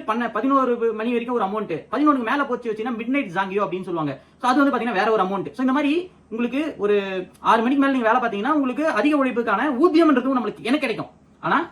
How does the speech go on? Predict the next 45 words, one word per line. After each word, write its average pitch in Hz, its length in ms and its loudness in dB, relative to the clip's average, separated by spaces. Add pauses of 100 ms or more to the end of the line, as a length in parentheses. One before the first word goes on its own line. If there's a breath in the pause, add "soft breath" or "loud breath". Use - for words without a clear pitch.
இதே 294 160 0
வந்து 262 240 2
இப்போ 240 200 -2
இந்த 208 140 -4
ஏ 247 100 2
பி 277 100 0
சி 254 120 -4
கம்பெனில 220 440 -2
இருந்து 214 200 -2
உள்ள 214 140 -2
வராங்க 202 220 4
பாத்தீங்களா 160 320 -4
இங்க, 143 120 -2 (360 loud breath)
அந்த - 160 0
மாதிரியான 302 280 4
ஆட்கள்லாம் 220 400 2
வந்து 196 140 -2
எப்படி 233 180 -2
வராங்கன்னா, 180 440 0
அவங்க 196 280 -2
ப்ராஜெக்ட் 277 360 0
பேஸ்டு 233 260 -2
ஒர்க்குக்கு 196 340 -4
வராங்க. 151 260 -2
அதாவது 190 300 -4 (240 loud breath)
ஒரு 196 140 0
ப்ராஜெக்ட் 262 500 2
அப்படின்னு 208 280 0
எடுத்துருவாங்க. 180 420 0
இப்போ - 180 -12
இந்த 180 120 -4
ப்ராஜெக்ட்டுக்கு 220 480 -2
இவ்வளவு 202 200 2
ஹவர்ஸ் 214 280 0
வந்து 185 200 -6
செலவாகும் 180 360 2
அப்படின்றத 175 300 -4
முன்னாடி 190 320 -2
எஸ்டிமேஷன் 196 420 -6
கொடுத்துருவாங்க. 170 400 -2 (300 loud breath)
அதுக்கான 208 320 0
பி 247 140 -2
ஓ 247 80 2
பாஸ் 202 260 -4
பண்ணி 240 200 0